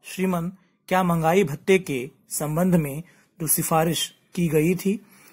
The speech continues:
उसे सरकार ने लागू किया? क्या उस सिफारिश को लागू करने के लिए जिस प्रकार की मशीनरी की स्थापना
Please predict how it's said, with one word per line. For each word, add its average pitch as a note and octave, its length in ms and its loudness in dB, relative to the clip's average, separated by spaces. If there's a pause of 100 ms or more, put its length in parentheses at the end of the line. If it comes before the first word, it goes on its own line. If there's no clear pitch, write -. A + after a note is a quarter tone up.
(200)
उसे F#3 240 6
सरकार D#3 500 4
ने F#3 260 0 (260)
लागू D3+ 380 2
किया? F#3+ 400 4 (800)
क्या F#3+ 180 6
उस - 400 4 (140)
सिफारिश E3 600 0
को C3+ 260 -4 (380)
लागू C#3+ 500 0 (340)
करने E3+ 340 4
के G#3 200 6
लिए D3+ 420 0 (400)
जिस A3+ 280 2
प्रकार E3 420 4
की B2+ 360 -8 (400)
मशीनरी D#3+ 720 2 (540)
की G#3+ 180 6
स्थापना D#3 680 2